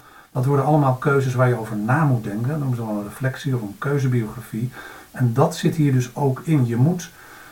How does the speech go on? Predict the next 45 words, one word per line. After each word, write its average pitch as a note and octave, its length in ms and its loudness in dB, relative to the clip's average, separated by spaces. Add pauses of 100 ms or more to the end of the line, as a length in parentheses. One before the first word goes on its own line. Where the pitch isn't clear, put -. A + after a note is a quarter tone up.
(120)
je B2+ 120 -2
biografie, C3 680 2
je C#3+ 120 2
levensverhaal C3 720 2
dus B2 300 -2 (120)
veel G#3+ 240 0
meer C#3+ 140 2
zelf C#3 320 2
creëren. B2+ 540 0 (120)
Ook G#3+ 240 4
al D3+ 160 6
kom F3+ 260 4
je D3 100 4
uit B2 200 0
een G#2+ 120 -4
zuil, C3+ 520 -4 (340)
dan A2+ 160 -2
nog E3+ 220 2
moet E3+ 160 -4
je C3 80 -6
veel D3+ 180 0
meer, C#3 340 -2
zeg - 180 -10
maar, A2+ 160 -2
nadenken D3 580 0
over, A#2 200 -4 (100)
ben B2+ 200 0
ik, - 220 -4 (240)
ben B2 180 -2
ik D#3+ 120 -4
nog B2+ 100 -8
steeds - 340 -4 (140)
bij C#3 220 -2
die C#3 140 0
zuil, C3+ 260 2
wil C3+ 100 0
ik A#2 80 -2
daarbij A2+ 320 -4
horen? D3+ 360 2 (260)
Of E3 160 -2
stap - 260 -2
ik A#2+ 80 -4
als A2 120 -10
het A#2 100 -8
ware G#2+ 200 -8